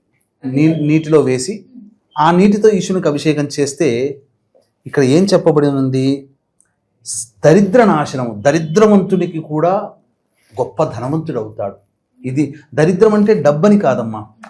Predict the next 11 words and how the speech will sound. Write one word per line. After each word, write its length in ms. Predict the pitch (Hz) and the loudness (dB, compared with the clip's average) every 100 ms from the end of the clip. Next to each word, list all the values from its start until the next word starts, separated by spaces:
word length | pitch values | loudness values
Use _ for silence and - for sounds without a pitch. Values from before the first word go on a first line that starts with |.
| _ _ - | _ _ -6
"అరే, 160 | 143 143 | -4 0
నాకు 280 | 139 135 | -2 -2
చక్కటి 600 | 135 131 - 165 160 147 | -6 -6 -4 -2 0 0
ఆహారం 480 | 127 135 139 156 160 | 2 2 2 2 0
తినలేకపోతున్నాను" 960 | 156 139 147 131 135 131 131 120 117 113 - _ _ _ _ - | -2 -4 -4 -4 -6 -8 -8 -8 -10 -14 -20 _ _ _ _ -8
అన్నవాడికి 420 | 165 190 180 190 | -2 2 2 2
ఆరోగ్యం 500 | 180 143 156 165 160 | 2 2 2 0 0
బాగే 280 | 151 143 151 | 2 2 0
మంచి 300 | 151 135 147 | -4 -4 -4
ఆహారం 320 | 123 110 120 | -4 -4 -6
తీసుకోగలుగుతాడు. 680 | 127 110 - 104 101 101 104 | -8 -18 -16 -12 -12 -12 -16